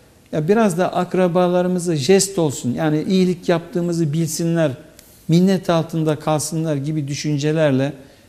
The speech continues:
böyle yakınlarımıza vermek benim vicdanıma pek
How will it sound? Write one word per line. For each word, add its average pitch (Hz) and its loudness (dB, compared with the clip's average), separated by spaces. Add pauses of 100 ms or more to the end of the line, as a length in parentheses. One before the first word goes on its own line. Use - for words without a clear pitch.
(160)
böyle 165 2 (160)
yakınlarımıza 156 0 (480)
vermek 135 2 (280)
benim 135 2
vicdanıma 123 0
pek 127 -6